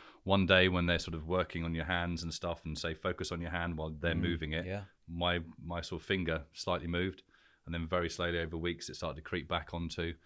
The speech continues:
Speaker 1: on, onto the body. But I'm still sort of numb on one side, on my left of my body.
Speaker 2: Is that
Speaker 1: and,
Speaker 2: right?
Speaker 1: and sli-, I, I can't even push down an aerosol can on my right hand, so I'm still a bit weak on the right. But compared to everyone else, I was incredibly lucky, and, uh, you know, they did an amazing job in the spinal unit.
Speaker 2: So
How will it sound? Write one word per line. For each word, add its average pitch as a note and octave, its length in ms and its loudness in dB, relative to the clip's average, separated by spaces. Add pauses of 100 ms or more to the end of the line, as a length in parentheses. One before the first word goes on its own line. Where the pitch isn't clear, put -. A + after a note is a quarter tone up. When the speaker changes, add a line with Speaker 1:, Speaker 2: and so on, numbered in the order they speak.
(460)
Speaker 1:
on, E2+ 140 -6
onto F2 240 -2
the E2 80 -8
body. F#2 220 4
But E2+ 80 4
I'm F2+ 60 4
still A#2+ 240 4
sort F#2 200 -2
of F#2 40 2
numb F#2 400 4
on F2 220 -2
one F2 200 2
side, E2+ 300 0
on E2 80 -4
my D#2+ 80 -2
left D#2+ 260 -4
of D#2+ 40 -6
my D#2+ 80 -2
body. E2+ 440 -2
Speaker 2:
Is A2+ 80 -8
that D#3+ 120 -6
Speaker 1:
and, E2+ 200 -2
Speaker 2:
right? D#2+ 180 -2
Speaker 1:
and F2 180 -6
sli-, F#2 400 -6
I, E2 140 -6
I F#2 40 -4
can't - 180 0
even E2+ 120 -2
push F2 160 -4
down E2 160 -2
an D#2+ 80 -4
aerosol E2 420 -2
can D#2 220 -4
on D#2 80 -6
my D2+ 80 -6
right D#2 200 -6
hand, D2+ 280 -6
so D2+ 160 -6
I'm D2+ 100 -8
still F2 160 -8
a D#2 40 -10
bit D#2 180 -8
weak E2+ 220 -4
on D#2 80 -6
the D#2 60 -6
right. E2 280 0
But E2+ 220 -4 (400)
compared A#2 400 6
to A2+ 140 6
everyone G#2+ 260 6
else, A#2+ 280 6
I F#2+ 100 0
was F2+ 140 0
incredibly F2 400 0
lucky, F2+ 360 0
and, E2+ 220 -2
uh, F2+ 180 4 (500)
you F#2 120 -2
know, D#2 120 2
they E2 120 0
did E2 80 -2
an E2 60 0
amazing E2 340 2
job E2 180 2
in E2 80 0
the D#2+ 40 -4
spinal D#2 400 -2
unit. D#2 280 -4
Speaker 2:
So D#3+ 680 0